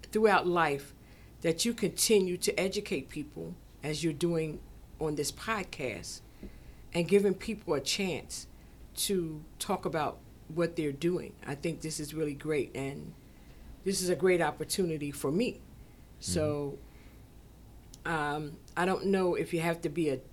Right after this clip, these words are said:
Speaker 1: member of the chamber to get this opportunity, but I've been blessed to get it. So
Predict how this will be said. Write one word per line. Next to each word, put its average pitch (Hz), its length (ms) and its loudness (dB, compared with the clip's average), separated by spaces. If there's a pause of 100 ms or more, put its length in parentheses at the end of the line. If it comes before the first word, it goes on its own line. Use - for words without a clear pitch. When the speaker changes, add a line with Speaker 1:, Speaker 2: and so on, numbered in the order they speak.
Speaker 1:
member 165 320 2
of 143 100 -2
the 113 80 -2
chamber 165 640 2
to - 180 -10
get 135 240 -6
this 123 180 -6
opportunity, - 720 -10 (680)
but 151 300 -2 (260)
I've 180 280 4
been 147 380 0 (880)
blessed 170 400 2
to 156 60 -2
get 143 260 2
it. - 140 -6
So 165 320 2